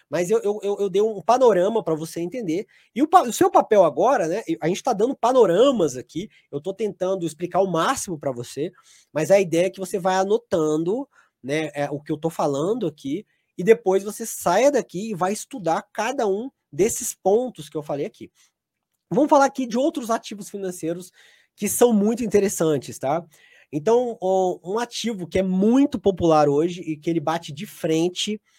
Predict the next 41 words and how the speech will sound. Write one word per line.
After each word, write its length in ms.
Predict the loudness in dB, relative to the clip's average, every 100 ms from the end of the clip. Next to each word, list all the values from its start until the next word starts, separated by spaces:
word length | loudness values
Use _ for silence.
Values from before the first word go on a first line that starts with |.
| _ -8
com 120 | -4
o 20 |
mercado 340 | -4 -4 -8
imobiliário 580 | -6 -4 -2 -2 -2 -6 -14 _ _
se 100 | -10
chama 320 | -6 -4 -6 -10
fundos 680 | _ 0 2 2 0 -4 -4
imobiliários. 880 | -2 0 0 -2 -2 -4 -12 -20 -10
O 80 | -10
que 200 | -2 -4
são 480 | -2 -2 0 0 -4
os 120 | -12
fundos 560 | -12 -8 -8 -8 -10 -8
imobiliários, 680 | -6 -4 -4 -4 -6 -10
tá? 240 | -8 -6 -6 -12 _ _ _ _ _ _ -2
Vamos 280 | 2 4 2
supor 440 | -2 -2 -2 -2 _ -20 _ _ _ -10
que 100 | -2
eu 60 |
peguei 420 | 0 2 2 2 0
e 240 | -6 -6
construí 440 | -2 -2 -2 -4 -6
um 100 | 0
prédio 520 | 2 4 2 2 0
ali 160 | 0
na 100 | -2
Faria 480 | -4 -4 -2 -2 -2
Lima, 480 | -2 -4 -4 -6 -10 -12
tá? 180 | -10
E 60 | -10
tá 200 | -10 -10 _
entupido 640 | -14 -14 -14 _ -10 -8 -8
de 100 | -6
prédio 400 | -2 0 0 -2
na 120 | -4
Faria 260 | -4 -4 -4
Lima, 260 | -4 -6
que 140 | -8 -8
são 240 | -6 -6
fundos 320 | -4 -4 -4
imobiliários. 640 | -4 -4 -4 -8 -12 -20